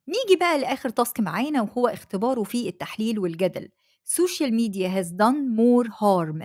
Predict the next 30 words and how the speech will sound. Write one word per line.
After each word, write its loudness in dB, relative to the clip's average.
than -2
good، -20
يعني -10
السوشيال -10
ميديا 0
تضر 4
اكتر -2
ما 2
تنفع. -4
قدم 0
لي -4
three -6
arguments 2
in 4
support، -2
تلات 0
نقط -2
جدلية 2
بتسبورت 0
الموضوع 4
ده 4
وتلاتة 2
against -4
الموضوع -4
ده، 2
وفي -8
الاخر -2
خالص -2
اديني 0
الكونكلوجن 0